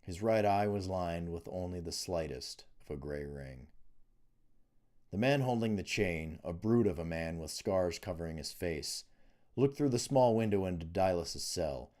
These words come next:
causing the Athrani to recoil in fright and nearly stumble over the slumbering stranger beneath him.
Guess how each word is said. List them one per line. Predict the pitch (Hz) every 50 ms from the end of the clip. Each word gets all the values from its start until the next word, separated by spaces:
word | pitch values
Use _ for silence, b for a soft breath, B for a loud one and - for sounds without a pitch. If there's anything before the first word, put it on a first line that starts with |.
| b b b b b b b
causing | - 110 107 104 101 98 95
the | 92 90 85
Athrani | 85 - - 98 92 90 90 85 82
to | - 87
recoil | 82 82 76 - - 95 92 87 82 80
in | 76
fright | 73 - - 92 90 78 73 71 -
and | 60 78 85
nearly | 92 113 127 113 95 85
stumble | 80 - - 92 87 82 85 87
over | 87 85 82 85
the | 80 76
slumbering | - - - 95 90 85 85 82 78 76
stranger | 71 - - 92 92 90 82 73 73
beneath | 65 69 73 82 85 82 -
him. | - 73 67 67